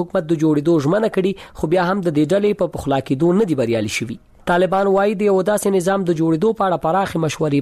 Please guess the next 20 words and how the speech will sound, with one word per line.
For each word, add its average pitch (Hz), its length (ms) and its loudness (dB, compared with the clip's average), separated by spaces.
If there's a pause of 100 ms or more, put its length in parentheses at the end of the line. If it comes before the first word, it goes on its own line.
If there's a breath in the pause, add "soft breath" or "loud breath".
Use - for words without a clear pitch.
پیل 131 240 0
شوي 214 200 0
چې - 380 -4
ټول 220 320 2
افغانانو 151 520 0
ته 175 100 0
د 202 80 2
منلو 147 320 0
وي. - 80 -12 (280)
دوی 156 140 2
هر 160 140 0
څه 175 200 -2
ژر 214 160 2 (120)
د 151 100 -2
داسې 175 260 0
یو 175 160 2
حکومت 156 320 -2
د 160 160 -2
جوړېدو 151 300 0 (100)
ډاډ 202 160 0